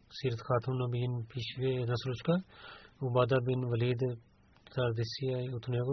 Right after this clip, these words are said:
че един път ние последователно пророк саллаллаху алейхи ва саллям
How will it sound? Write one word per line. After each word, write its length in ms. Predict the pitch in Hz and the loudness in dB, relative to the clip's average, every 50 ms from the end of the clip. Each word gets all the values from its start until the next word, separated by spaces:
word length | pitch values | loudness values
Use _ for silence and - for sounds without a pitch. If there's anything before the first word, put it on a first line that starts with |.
| 143 | -2
че 120 | 139 - 143 | 0 0 -2
един 320 | 131 127 127 120 123 123 113 | 0 0 0 0 0 0 0
път 260 | 113 - 135 135 - - | 0 0 -2 -2 -2 -6
ние 340 | 131 131 127 127 131 143 165 - - - - - - - - - - - _ _ - - | -4 -2 0 0 0 0 -2 -4 -10 -18 -20 -20 -20 -20 -20 -20 -20 -20 _ _ -10 -4
последователно 680 | - 123 117 - 131 123 117 123 120 123 120 127 135 120 113 - | -4 -4 0 2 2 2 4 4 2 2 2 2 0 -2 0 0
пророк 320 | 143 127 120 123 120 113 - | 2 2 4 2 2 0 -2
саллаллаху 80 | - - | -4 -2
алейхи 100 | 120 123 | 0 0
ва 100 | 113 117 | 0 -2
саллям 240 | - 123 127 135 151 | -2 -2 0 0 0